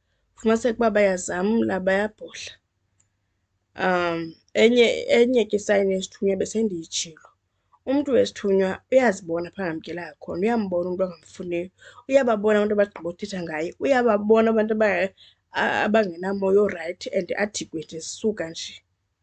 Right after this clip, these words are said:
And then ke ngoku enye yokugqibela eyenzekela abantu abanintsi abangayaziyo, yilaa nto yoziphupha ubhabha, ufumaniseke uba kweli phupha lakho bewusempini, ubuzohlaselwa okanye uyaleqwa, ubaleke, ubaleke, usuke uqalise wena ubhabha.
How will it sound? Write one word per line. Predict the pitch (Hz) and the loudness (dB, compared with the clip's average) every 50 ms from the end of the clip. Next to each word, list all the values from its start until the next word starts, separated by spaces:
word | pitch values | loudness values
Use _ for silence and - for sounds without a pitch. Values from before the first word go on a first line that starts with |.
| _ _ _ _ _ _ _ _ _ _ _ _ _ - | _ _ _ _ _ _ _ _ _ _ _ _ _ -4
And | 208 196 196 | -2 2 4
then | 220 233 247 233 | 4 4 4 4
ke | 226 220 | 2 2
ngoku | 214 190 185 185 190 202 - - | 4 2 0 0 -2 -4 -2 0
enye | - 240 247 247 247 233 | 2 4 4 4 4 4
yokugqibela | 202 196 196 - - 175 165 - 185 180 175 175 175 165 - - | 4 2 0 -2 -6 -8 0 4 4 4 4 2 0 -6 -4 0
eyenzekela | 196 196 196 196 190 190 165 - 175 175 170 | 0 2 2 0 0 -4 -6 -6 -4 -4 -2
abantu | 180 185 185 185 | -2 -2 -2 -2
abanintsi | 180 185 180 175 175 170 - | -2 -2 -4 -4 -6 -6 -6
abangayaziyo, | 175 175 185 180 170 - - 160 160 165 - 147 143 156 - _ _ _ _ _ _ _ _ _ _ _ _ _ _ _ | -8 -8 -8 -8 -10 -14 -18 -18 -16 -16 -16 -16 -16 -18 -20 _ _ _ _ _ _ _ _ _ _ _ _ _ _ _
yilaa | - 180 175 180 190 214 | -2 2 4 4 4 2
nto | 226 240 | 2 2
yoziphupha | 240 240 240 214 196 - _ - 185 185 - 185 - | 4 4 2 2 -2 -6 _ -10 -8 -6 -4 -2 -2
ubhabha, | 175 170 _ 170 160 151 165 165 - 170 - | -2 -4 _ -6 -6 -6 -8 -10 -10 -14 -16
ufumaniseke | - - - - 214 196 202 202 - - 190 175 - | -16 -14 -8 -6 -4 -4 -4 -6 -8 -8 -8 -8 -8
uba | 156 160 165 160 - - _ _ _ _ _ _ _ _ _ _ _ _ - | -10 -12 -12 -12 -14 -18 _ _ _ _ _ _ _ _ _ _ _ _ 4
kweli | 247 247 254 233 | 4 4 4 2
phupha | - 220 214 196 185 180 | -2 -6 -4 -2 -2 0
lakho | 180 180 185 190 190 - 196 | 0 0 0 0 -2 -2 0
bewusempini, | 190 185 190 208 214 - 240 226 220 220 - 247 233 226 220 220 | 2 2 2 2 0 0 0 0 0 0 -2 -2 0 2 2 2
ubuzohlaselwa | 214 208 220 226 220 214 208 - - 208 190 - 202 196 202 | 2 0 0 2 2 0 0 0 -2 -4 -4 -2 -2 -2 0
okanye | 208 214 202 | 0 2 2
uyaleqwa, | 190 180 170 175 170 165 160 - - - - - - _ _ _ _ _ _ _ _ | 2 2 2 2 0 -2 -4 -4 -8 -12 -16 -16 -16 _ _ _ _ _ _ _ _
ubaleke, | - 220 214 240 247 247 226 233 233 | -2 2 4 4 4 4 2 0 0
ubaleke, | 220 226 233 220 214 208 214 | 0 2 2 2 2 0 -2
usuke | 226 214 - 233 208 | -6 -6 -4 -2 -2
uqalise | 196 - - - 208 208 196 190 - 190 | -4 -2 -2 -2 0 0 -2 -2 -4 -4
wena | 202 190 185 185 190 | -4 -4 -4 -6 -8
ubhabha. | 190 - - - - _ | -10 -12 -16 -18 -18 _